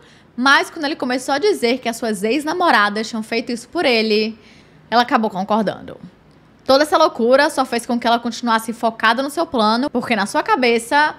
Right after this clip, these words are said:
ele só estava desse jeito por medo de sua família e estava perdendo toda a sua sanidade mental que ele tinha antes. Então,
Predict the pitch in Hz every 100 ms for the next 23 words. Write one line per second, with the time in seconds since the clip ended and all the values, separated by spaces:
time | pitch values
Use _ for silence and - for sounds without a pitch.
0 | - - - 254 254 302 302 262 240 269
1 | 415 440 269 247 254 - 277 247 220 220
2 | 302 302 381 269 240 240 247 233 240 254
3 | 233 247 254 220 226 220 277 269 247 285
4 | - 240 269 - 320 415 302 269 262 320
5 | - 220 214 214 226 233 - 233 254 131
6 | - - - - - - - - - 233
7 | 233 214 185 170